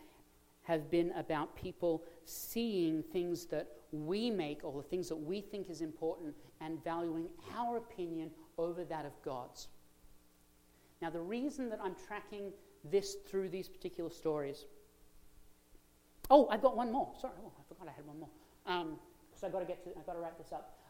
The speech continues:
I've got one more example here. I'm not gonna go through all of it. However, Joshua is conquering the promised land, and everything's been going well. And God says to Joshua, "Joshua, go in and make sure you don't touch any of the plunder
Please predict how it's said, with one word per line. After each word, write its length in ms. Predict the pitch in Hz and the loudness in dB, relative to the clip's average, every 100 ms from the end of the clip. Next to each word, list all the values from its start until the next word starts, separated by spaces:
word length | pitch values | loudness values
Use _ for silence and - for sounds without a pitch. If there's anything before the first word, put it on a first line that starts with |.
| - | -4
I've 60 | |
got 160 | 170 220 | -2 0
one 180 | 202 208 | -2 0
more 160 | 202 | -2
example 380 | 190 160 180 151 | -2 -2 -4 -2
here. 80 | 156 | -2
I'm 80 | 170 | 0
not 160 | 185 | 0
gonna 120 | 196 | 0
go 120 | 185 175 | 0 0
through 220 | - 165 | -2 -4
all 200 | 180 196 | -2 -2
of 100 | 165 | -2
it. 100 | 147 | -4
However, 340 | 180 208 254 | 0 0 0
Joshua 540 | 180 214 262 - 175 165 - - | -2 0 0 0 -2 -2 -6 -10
is 100 | 190 | -10
conquering 580 | - 214 208 202 190 185 185 - | -2 -2 -2 -2 -2 -4 -8 -12
the 60 | - | -10
promised 420 | - 190 175 - | -4 -2 -2 -4
land, 260 | 180 180 160 | -2 -2 0
and 80 | |
everything's 380 | 175 233 247 220 | -2 -2 -2 -4
been 160 | - 190 | -4 -2
going 320 | 180 175 165 | 0 0 2
well. 220 | 185 180 | 2 2
And 100 | 165 | 4
God 220 | 170 185 | 2 2
says 260 | - 233 277 | 2 4 4
to 120 | - | 2
Joshua, 400 | 175 185 180 190 | 2 2 4 2
"Joshua, 440 | 170 226 226 240 233 - - - | 6 4 6 4 4 0 -14 4
go 300 | 160 233 254 | 12 12 12
in 240 | 233 233 226 | 10 2 2
and 300 | 202 175 175 | 2 2 0
make 160 | 262 | -2
sure 180 | - 240 | 0 0
you 140 | 208 | 0
don't 260 | 185 175 175 | -2 -2 -4
touch 300 | - 208 202 - | -6 -8 -8 -12
any 260 | 196 269 302 | -4 0 2
of 140 | 214 | 0
the 80 | 220 | -4
plunder 520 | - - 208 208 175 | -6 -2 0 0 -2